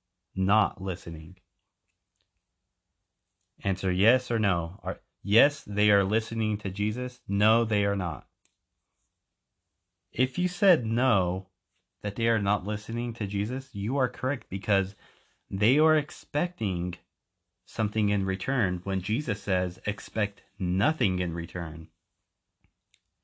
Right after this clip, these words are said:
He says, when you do this, when you love your enemies and you do good and you lend expecting nothing in return,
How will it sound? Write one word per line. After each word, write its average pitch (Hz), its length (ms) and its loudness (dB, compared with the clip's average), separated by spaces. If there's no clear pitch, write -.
He 123 140 -2
says, 113 380 2
when 117 260 4
you 185 120 4
do 165 240 2
this, 92 380 0
when 113 200 4
you 120 180 4
love 110 320 4
your 135 160 0
enemies 113 580 0
and 98 140 -2
you 98 120 0
do 101 180 2
good 101 360 2
and 98 200 0
you 98 100 0
lend 95 520 0
expecting 95 760 -4
nothing 92 340 -4
in 92 80 -2
return, 90 560 -4